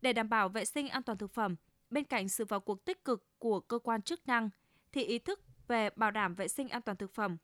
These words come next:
của các hộ kinh doanh buôn bán tại chợ vẫn mang ý nghĩa quyết định. Cùng đó, mỗi người dân cần nâng cao nhận thức, kỹ năng lựa chọn, sử dụng thực phẩm, các loại hàng hóa an toàn để bảo vệ sức khỏe cho bản thân, gia đình,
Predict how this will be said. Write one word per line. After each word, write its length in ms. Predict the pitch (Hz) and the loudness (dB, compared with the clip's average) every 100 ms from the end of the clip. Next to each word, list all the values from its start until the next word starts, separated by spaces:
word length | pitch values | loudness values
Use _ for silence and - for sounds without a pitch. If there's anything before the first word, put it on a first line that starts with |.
| _ | _
của 120 | 190 | -2
các 180 | - 320 | -2 -2
hộ 220 | 277 180 - | 0 0 0
kinh 140 | 233 | -4
doanh 260 | 226 226 214 | -2 -2 -2
buôn 160 | 233 226 | -2 0
bán 280 | 214 190 254 - | 0 -2 -2 -4
tại 120 | 196 | -4
chợ 280 | - 202 - - | -2 -2 -4 -8
vẫn 200 | 208 185 | -8 -4
mang 160 | 254 233 - | -2 -4 -2
ý 100 | 202 | -2
nghĩa 200 | 196 - | -2 -2
quyết 220 | 381 - | -6 -2
định. 160 | 247 - _ _ _ _ _ | -2 -2 _ _ _ _ _
Cùng 180 | 277 247 | 0 2
đó, 260 | 240 214 240 | 4 4 4
mỗi 220 | 285 294 | 0 0
người 140 | 349 | 0
dân 240 | - 262 240 - _ _ | 0 0 -2 -6 _ _
cần 260 | 254 233 247 | 2 2 0
nâng 140 | 320 | -2
cao 180 | - 320 | 0 0
nhận 180 | 262 175 | 0 -2
thức, 220 | 359 403 _ _ - | -4 -4 _ _ -2
kỹ 140 | 269 | -2
năng 340 | 277 330 285 269 | 0 0 -2 2
lựa 200 | 262 - | 2 2
chọn, 280 | - 226 - - | 0 -2 -2 -4
sử 240 | - 233 | 2 2
dụng 200 | 202 196 | 2 -2
thực 180 | - 202 | -4 -2
phẩm, 200 | 226 196 - _ _ | 0 0 -2 _ _
các 140 | 359 370 | 0 4
loại 280 | 277 190 | 2 2
hàng 220 | 208 214 196 | -2 -4 -4
hóa 340 | 208 196 226 | -2 0 0
an 160 | - 262 | -2 -4
toàn 240 | 247 208 185 - | 2 2 2 -6
để 120 | - 202 | -4 0
bảo 160 | 196 185 | 0 0
vệ 140 | 180 | -4
sức 200 | - 349 | -2 -6
khỏe 280 | - 214 160 | -2 0 0
cho 140 | - | -4
bản 200 | 220 185 | -4 -4
thân, 260 | 175 214 196 | -2 -4 -4
gia 180 | - 220 | -4 -4
đình, 260 | 214 214 | 0 0